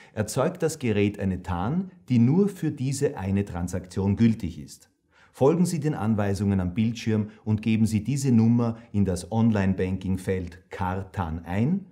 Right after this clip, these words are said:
und schicken Sie den Auftrag ab. Fertig! So einfach, bequem und sicher war Online-Banking noch nie. Ihre Vorteile mit Kartan noch einmal im Überblick. Besonders bequem für Sie,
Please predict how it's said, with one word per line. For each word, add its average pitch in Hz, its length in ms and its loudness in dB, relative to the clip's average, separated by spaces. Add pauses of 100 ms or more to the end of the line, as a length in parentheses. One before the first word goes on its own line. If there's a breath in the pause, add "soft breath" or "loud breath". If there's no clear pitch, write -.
(160 loud breath)
und 120 200 0
schicken 156 340 -4
Sie 127 140 -2
den 110 200 0
Auftrag 113 560 -6
ab. - 320 -14 (360)
Fertig! - 680 -6 (800)
So 101 260 6
einfach, 175 520 0
bequem 113 720 0
und 175 200 2
sicher 165 640 -4 (380)
war 110 200 0
Online-Banking 113 840 2
noch 113 180 0
nie. 113 440 0 (720 soft breath)
Ihre 139 240 4
Vorteile 151 500 2
mit 113 200 2
Kartan 101 540 -2
noch 113 200 2
einmal 104 440 2
im 135 220 -2
Überblick. - 760 -4 (440 soft breath)
Besonders 170 500 2
bequem 117 440 -2
für 147 200 -2
Sie, 139 420 -4